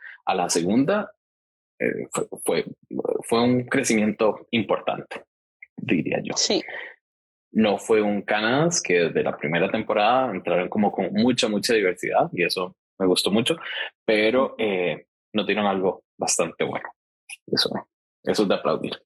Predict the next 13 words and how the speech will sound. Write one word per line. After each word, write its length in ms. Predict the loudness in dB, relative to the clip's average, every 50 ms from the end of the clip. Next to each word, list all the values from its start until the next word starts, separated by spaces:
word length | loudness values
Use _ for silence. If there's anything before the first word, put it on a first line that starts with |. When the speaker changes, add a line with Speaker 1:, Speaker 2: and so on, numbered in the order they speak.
| _ -18
Speaker 1:
Bravo, 240 | -4 0 0 0 0
España. 360 | 0 -2 -4 -6 -6 -8 -10 -12 _ _ _
Speaker 2:
Ujú. 160 | 2 2 2
Sí. 240 | 4 4 4 4 4 4 -2 _ _ _ _ _ _ _ _ _ _ _ _
Speaker 1:
Entonces, 960 | 0 2 2 2 0 -4 _ _ 0 0 0 0 -4 -6 -6 -2 0 0 0 0
dicho 400 | 0 -2 -2 -2 0 2 4 4
eso, 240 | 2 2 0 -4 -4
ya 100 | -4 -4
podemos 360 | -2 -2 -4 -4 -4 -4 -4
pasar 320 | -4 -2 -2 -2 -2 -4 -4
al 280 | -2 0 2 2 4 4
mini 420 | 6 6 6 6 6 4 2 2
challenge. 680 | 0 -2 -2 -2 -4 -8 -12 _ -4 -2 -2 -2 -4